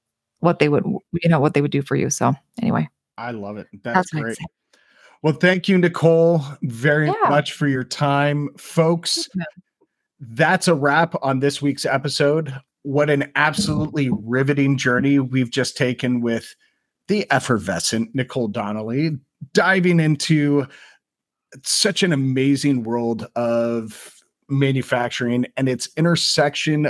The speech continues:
Speaker 2: of culture and marketing, and really the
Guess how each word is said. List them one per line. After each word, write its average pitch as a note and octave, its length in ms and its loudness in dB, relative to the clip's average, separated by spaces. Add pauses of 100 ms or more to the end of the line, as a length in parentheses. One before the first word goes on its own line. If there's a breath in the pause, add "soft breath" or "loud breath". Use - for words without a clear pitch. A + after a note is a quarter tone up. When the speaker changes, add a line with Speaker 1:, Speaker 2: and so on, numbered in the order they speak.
Speaker 2:
of G#2+ 220 -8
culture D3 640 0 (100)
and A#2 160 -2
marketing, C3+ 720 2 (380 loud breath)
and C#3+ 220 2
really F3+ 280 4
the B2+ 200 0